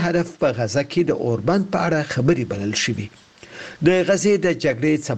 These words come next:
باندې پنځه میاشتې وځي. دا جګړه هغه مهال پیل شوه چې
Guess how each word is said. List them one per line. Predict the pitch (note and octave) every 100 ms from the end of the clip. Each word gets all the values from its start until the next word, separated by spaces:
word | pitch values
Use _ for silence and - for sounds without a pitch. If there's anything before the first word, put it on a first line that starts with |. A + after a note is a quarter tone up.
| A#2+
باندې | B2+ B2+ C#3 F3
پنځه | F#3 D#3 F#3 A2+
میاشتې | G#2 - A#2 A#2+
وځي. | A2+ - - - - -
دا | C#3+
جګړه | A2+ G#2+ - A#2 -
هغه | B2+ A#2 G#2
مهال | G2 A2 G#2+
پیل | C#3+ F3 -
شوه | F#3+
چې | F#3